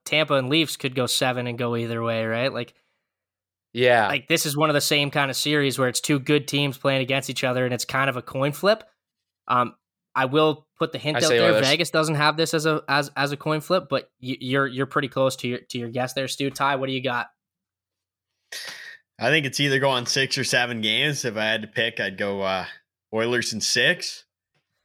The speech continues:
Speaker 3: And, uh, I know
Speaker 2: Interesting.
Speaker 3: you just said there who fucking finished higher in the standings. I, I, I don't even know who was. Was it Edmonton or
Speaker 2: Edmonton.
Speaker 3: L A? I think it's gonna be close.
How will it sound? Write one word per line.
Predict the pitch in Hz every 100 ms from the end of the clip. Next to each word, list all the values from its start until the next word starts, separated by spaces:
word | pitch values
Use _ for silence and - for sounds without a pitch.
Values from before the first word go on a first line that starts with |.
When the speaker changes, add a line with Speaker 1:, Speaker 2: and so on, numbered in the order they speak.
| _ _ _ _
Speaker 3:
And, | 107 101 101
uh, | 104
I |
know | 107
Speaker 2:
Interesting. | 123 135
Speaker 3:
you | 123
just | 117
said | - 120 117
there | 107 104
who | 107 107
fucking | 113 107 101 104 98
finished | 110 104 -
higher | 104
in | 101
the |
standings. | 98 107 92 98 90
I, | 90 95
I, | 90 87 95 90 _ _ _ - 57
I | 92
don't | 95 95
even | 98 90
know | 92 92
who | 92
was. | 92 85 90
Was | 87
it | 92
Edmonton | 98 107 117 110
or | 101 85 _ _ _
Speaker 2:
Edmonton. | 120 110 98 98
Speaker 3:
L |
A? | 95
I | 95
think | 127
it's | -
gonna | 113
be |
close. | - 113 98 87